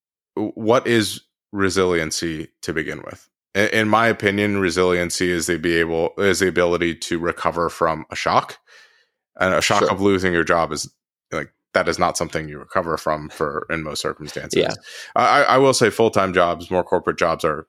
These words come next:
Speaker 1: more consistent for sure. You know, you get a paycheck that is roughly the same amount every week. You know, one, one
Speaker 2: Right.
Speaker 1: month I might do really well, and another month, uh, I might have slacked off and, and, <laughs> and not really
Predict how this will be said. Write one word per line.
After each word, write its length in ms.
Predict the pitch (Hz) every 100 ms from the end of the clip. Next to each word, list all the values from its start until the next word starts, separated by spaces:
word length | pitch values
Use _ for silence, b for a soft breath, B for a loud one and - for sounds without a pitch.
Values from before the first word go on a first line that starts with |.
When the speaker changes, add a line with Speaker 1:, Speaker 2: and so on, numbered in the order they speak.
| _ _ _ _ _ _ _ -
Speaker 1:
more 180 | 92 82
consistent 560 | 80 - 110 - 71 _ _
for 140 | 76
sure. 320 | - 71 - _ _ _ _ _ _
You 120 | 90
know, 80 | 87
you 180 | 87 82
get 200 | 87 85 _
a 80 | 87
paycheck 600 | 80 90 85 87 82 -
that 140 | 87 82
is 200 | 78 85
roughly 260 | 82 82
the 100 | 80
same 200 | - 80
amount 280 | 76 78 80
every 140 | 78
week. 320 | 85 156 165 87
You 80 |
know, 200 | 85 85 - B B B
one, 300 | 107 110 - -
one 180 | 107
Speaker 2:
Right. 80 | 117
Speaker 1:
month 220 | 113 110 -
I 100 | 104
might 340 | 101 98 101 -
do 160 | 98
really 300 | 90 92 98
well, 480 | 92 92 120 151 - _ _ _ -
and 160 | 98 98
another 320 | 101 107 104
month, 360 | 101 101 95 - -
uh, 140 | 98 - 85
I 80 |
might 240 | 87 92 90
have 140 | 85
slacked 320 | - 92 90
off 300 | 92 92 90 92
and, 260 | 87 87 -
and, 240 | 85 98 - -
<laughs> 100 | 151
and 180 | 120 -
not 140 | 117
really 340 | 98 101 98